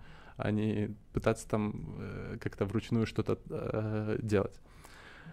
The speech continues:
Второй раз мы пытались его использовать для аналитики, вот как раз-таки тот кейс, когда нужно связать маркетолога и программиста. Но проблема в том, что там есть всякие нюансы, например, с доступом в базу данных.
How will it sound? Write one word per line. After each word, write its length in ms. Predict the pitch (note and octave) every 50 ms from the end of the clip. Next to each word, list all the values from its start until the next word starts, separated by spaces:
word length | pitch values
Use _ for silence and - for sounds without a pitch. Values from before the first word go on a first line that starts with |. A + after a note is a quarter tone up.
| - - -
Второй 240 | - - C3+ D#3 G3
раз 160 | G#3 F#3+ -
мы 140 | D#3+ D#3 D3+
пытались 360 | - - D#3 D3+ D3 C#3+ -
его 100 | C#3 C#3
использовать 380 | C3 - - C#3+ C3 C3+ B2+ A#2
для 140 | A#2+ B2
аналитики, 420 | A#2+ A#2+ B2 D#3+ A3 - - - B2+
вот 180 | A2+ A#2 A2+ A#2
как 140 | - - -
раз-таки 320 | A#2 A#2 - - - A2
тот 200 | - A#2 A2 -
кейс, 240 | - A#2 A#2 - -
когда 440 | - A2+ G#2 G#2+ A2 A2 A2 G#2+ G#2+ G#2+ G#2 G2+ - - - - -
нужно 280 | A#2+ A2 A2 G#2+ A2
связать 320 | - - G#2+ A2 G#2 - -
маркетолога 460 | A2+ - - - A#2 A2 A2+ A2 G#2
и 20 |
программиста. 640 | - - A2 G#2 A2 A#2 D3+ G#3+ - - - B2 A2+ G2+ - - - - - - - - - - - - - - - - -
Но 320 | C3+ B2+ B2 B2+ B2+ B2
проблема 340 | A#2 - C3 B2 C#3 C#3 B2+
в 60 | A#2+
том, 160 | - E3+ G3+ G3+
что 160 | - - B2+
там 380 | - C3 C3 C3 B2 A#2+ A#2 - - - - - - -
есть 140 | B2 A#2+ -
всякие 260 | - C3 B2 - A#2+
нюансы, 340 | A#2+ B2+ D3+ F3 E3+ - C#3+
например, 320 | B2 B2 A#2 A#2+ A#2+ A2+
с 120 | A2 A2 A2 A#2 -
доступом 600 | - A#2+ A2+ B2+ B2+ - - A#2+ A#2 A#2 A2+ A2 A2
в 60 | G#2+
базу 280 | G#2+ A2+ A2 G#2+ G#2+
данных. 380 | G2+ G#2 A2+ A2+ B2+ C#3 D3+